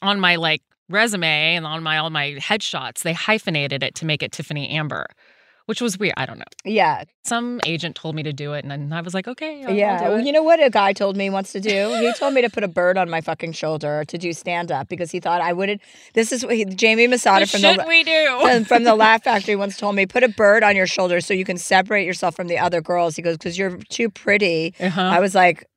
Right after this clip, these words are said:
Speaker 2: uh, and
Speaker 1: So
Speaker 2: he
Speaker 1: he
Speaker 2: goes,
Speaker 1: thought a
Speaker 2: he,
Speaker 1: bird on your
Speaker 2: he said it
Speaker 1: shoulder
Speaker 2: was
Speaker 1: would help?
Speaker 2: distracting, that people wouldn't be able to pay, pay attention to what I'm saying
Speaker 1: So
Speaker 2: because
Speaker 1: he said a bird would help.
Speaker 2: Yeah.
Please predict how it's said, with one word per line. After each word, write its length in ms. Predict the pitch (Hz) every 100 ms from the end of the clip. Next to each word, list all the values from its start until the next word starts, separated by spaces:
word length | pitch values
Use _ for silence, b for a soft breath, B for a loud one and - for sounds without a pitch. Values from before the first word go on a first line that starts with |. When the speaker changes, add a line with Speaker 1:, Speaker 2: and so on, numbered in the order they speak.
| -
Speaker 2:
uh, 40 |
and 480 | 156 131 156 156 185
Speaker 1:
So 60 | 180
Speaker 2:
he 40 |
Speaker 1:
he 40 | 202
Speaker 2:
goes, 60 | 196
Speaker 1:
thought 140 | 262 254
a 20 |
Speaker 2:
he, 60 | 254
Speaker 1:
bird 240 | 247 269
on 140 | 311
your 80 | 330
Speaker 2:
he 40 | -
said 100 | 339
it 20 |
Speaker 1:
shoulder 220 | 494 370
Speaker 2:
was 80 | 349
Speaker 1:
would 80 | 254
help? 140 | 466
Speaker 2:
distracting, 760 | 523 254 247 - 220 202 196 175
that 120 | 202
people 240 | 226 214 220
wouldn't 220 | 220 214
be 100 | 208
able 140 | 196
to 80 | 190
pay, 220 | 208 185 -
pay 140 | 214
attention 280 | 208 208 202
to 60 |
what 100 | 196
I'm 140 | 180 175
saying 320 | - 190 180
Speaker 1:
So 60 | 214
Speaker 2:
because 160 | 262
Speaker 1:
he 100 | 269
said 160 | 254 240
a 60 |
bird 300 | 196 240 240
would 120 | 190 160
help. 140 | -
Speaker 2:
Yeah. 340 | 240 190 127